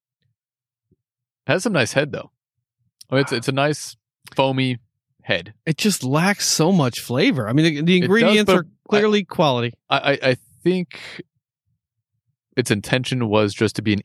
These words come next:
Speaker 1: easy drinker, and they've
Speaker 2: But
Speaker 1: accomplished
Speaker 2: that
Speaker 1: that.
Speaker 2: is, that's an easy
Speaker 1: Easy, very,
Speaker 2: drinker.
Speaker 1: very easy drinker. I mean, if you wanna eat a
Speaker 2: That's
Speaker 1: beer
Speaker 2: like
Speaker 1: that's
Speaker 2: Busch
Speaker 1: easy
Speaker 2: Light. If
Speaker 1: to
Speaker 2: you, if
Speaker 1: drink
Speaker 2: Busch Light is too much for you.
Speaker 1: Exactly. This is the German Busch Light.
Speaker 2: If Coors Light is too intense for
Speaker 1: Well,
Speaker 2: you.
Speaker 1: this one has more flavor than that, though. I, th-, I would say it has a little more flavor than those.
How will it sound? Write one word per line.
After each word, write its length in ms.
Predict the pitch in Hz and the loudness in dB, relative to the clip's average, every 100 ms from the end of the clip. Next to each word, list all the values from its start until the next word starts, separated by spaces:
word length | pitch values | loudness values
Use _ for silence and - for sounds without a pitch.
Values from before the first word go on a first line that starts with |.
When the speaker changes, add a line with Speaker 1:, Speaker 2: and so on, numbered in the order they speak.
| - | -2
Speaker 1:
easy 280 | 127 117 117 | -2 0 0
drinker, 460 | 113 123 151 156 151 - | 0 0 0 -2 -4 -4
and 120 | 113 | 0
they've 100 | 107 | 0
Speaker 2:
But 60 | 107 | 0
Speaker 1:
accomplished 300 | 107 95 95 | -2 0 0
Speaker 2:
that 120 | 170 | 2
Speaker 1:
that. 80 | 156 | 2
Speaker 2:
is, 200 | 120 - _ _ _ _ _ _ _ _ _ _ | 0 -6 _ _ _ _ _ _ _ _ _ _
that's 280 | 196 240 - | -2 0 0
an 140 | 185 - - | -4 -6 -4
easy 1200 | 202 247 247 240 226 196 170 156 139 143 165 127 | -2 0 2 2 2 2 0 0 2 2 0 -2
Speaker 1:
Easy, 240 | 120 143 135 | -2 0 2
very, 120 | 143 | 4
Speaker 2:
drinker. 220 | 175 147 | 2 2
Speaker 1:
very 200 | 160 107 | 0 0
easy 200 | 107 104 | -4 -8
drinker. 320 | 98 104 - 110 | -12 -12 -6 -2
I 40 | |
mean, 80 | 135 | -2
if 80 | 147 | -2
you 60 | |
wanna 160 | 226 208 | -2 -4
eat 260 | 175 180 | -6 -6
a 80 | 156 | -4
Speaker 2:
That's 100 | 175 | -2
Speaker 1:
beer 100 | 262 | 2
Speaker 2:
like 100 | 196 | 2
Speaker 1:
that's 140 | 160 151 | 2 0
Speaker 2:
Busch 160 | 214 | 0
Speaker 1:
easy 100 | 156 | 0
Speaker 2:
Light. 80 | 170 | -2
If 60 | 175 | 0
Speaker 1:
to 60 | |
Speaker 2:
you, 60 | 254 | 0
if 40 | 185 | 0
Speaker 1:
drink 160 | 170 | 0
Speaker 2:
Busch 220 | 254 277 | -2 -2
Light 200 | 254 240 | -2 0
is 100 | 156 - | -2 -2
too 100 | 175 | 0
much 220 | 220 - | 0 -2
for 80 | 117 | -4
you. 80 | |
Speaker 1:
Exactly. 340 | 131 - 226 156 | -2 -2 -4 -4
This 160 | 165 | -4
is 80 | 226 | -4
the 100 | 190 | -4
German 440 | 143 143 170 175 135 | -2 -2 -2 -4 -4
Busch 360 | 143 143 - | -2 -2 -4
Light. 240 | 175 202 - _ _ | -8 -8 -12 _ _
Speaker 2:
If 160 | 135 - | -18 -10
Coors 320 | 190 269 208 | -4 -2 0
Light 340 | 180 226 139 - | 0 0 -2 -4
is 200 | 123 127 - | -4 -4 -2
too 420 | - 262 233 233 | 0 2 4 2
intense 520 | 170 170 180 233 160 - | 0 0 2 2 0 0
for 120 | 156 | 2
Speaker 1:
Well, 80 | 180 | 4
Speaker 2:
you. 60 | |
Speaker 1:
this 80 | 240 | 4
one 80 | 254 | 2
has 200 | 180 143 | 2 2
more 160 | 151 127 | 0 2
flavor 300 | 135 107 95 | 0 0 -4
than 120 | 92 | -4
that, 180 | 87 - | -6 -8
though. 160 | - | -6
I, 100 | 110 | -2
th-, 100 | 127 | 2
I 40 | 139 | 0
would 100 | 143 | 2
say 100 | 156 | 0
it 20 | |
has 100 | 131 | 0
a 60 | 139 | -2
little 120 | 127 | -4
more 120 | 120 | -4
flavor 260 | 107 117 104 | -2 -2 -2
than 140 | 95 | -4
those. 320 | 101 87 - | -2 -2 -8